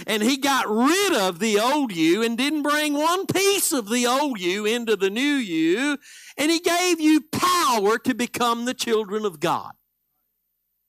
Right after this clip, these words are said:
Unless we start learning that second part of the double cure about being crucified with him, that's the part we don't like.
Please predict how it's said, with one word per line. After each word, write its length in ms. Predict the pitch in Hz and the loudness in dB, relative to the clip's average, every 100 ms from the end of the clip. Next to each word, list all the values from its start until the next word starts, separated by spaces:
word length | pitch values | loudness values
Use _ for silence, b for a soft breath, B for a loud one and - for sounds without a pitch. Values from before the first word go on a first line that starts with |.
| _ _ _ _ _ _ _ _ _ _ _ _ _ _ _ _ _ _ _ _ _ | _ _ _ _ _ _ _ _ _ _ _ _ _ _ _ _ _ _ _ _ _
Unless 480 | 180 185 233 240 233 | -8 -2 -2 -2 -6
we 240 | 226 240 | -6 -6
start 320 | - 233 208 | -4 -4 -4
learning 520 | 165 202 339 330 180 180 | -4 -4 -4 -6 -6 -6
that 220 | 180 - | -8 -6
second 440 | - 240 226 180 | -6 -6 -8 -10
part 240 | 208 277 320 | -6 -6 -4
of 80 | |
the 80 | 208 | -4
double 320 | 196 208 175 | -2 -2 -4
cure 480 | - 302 403 359 190 | -6 -4 -4 -4 -8
about 360 | 160 175 170 - b - | -6 -4 -4 -6 b -6
being 240 | 208 170 | -4 -2
crucified 840 | 147 254 240 - 185 185 165 151 160 | -4 -4 -4 -6 -8 -4 -4 -4 -6
with 280 | 359 - | -8 -8
him, 400 | 277 113 107 226 - _ _ _ _ _ _ _ | -10 -10 -10 -14 -16 _ _ _ _ _ _ _
that's 200 | 165 - | -10 -6
the 40 | |
part 220 | 240 254 | -4 -4
we 80 | 240 | -2
don't 180 | 240 220 | -4 -2
like. 380 | 269 330 320 | -4 -4 -10